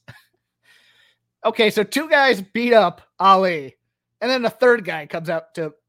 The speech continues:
beat him up, I guess. <laughs> I just, it's,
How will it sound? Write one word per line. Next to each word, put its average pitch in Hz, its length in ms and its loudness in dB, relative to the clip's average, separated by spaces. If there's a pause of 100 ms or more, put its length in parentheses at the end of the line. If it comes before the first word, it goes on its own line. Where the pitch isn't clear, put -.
(160)
beat 170 180 -8
him 175 140 -6
up, 180 260 -4 (280)
I 220 100 -4
guess. 226 400 -6
<laughs> - 60 -20
I 165 120 -10 (140)
just, - 600 -12
it's, 196 440 -14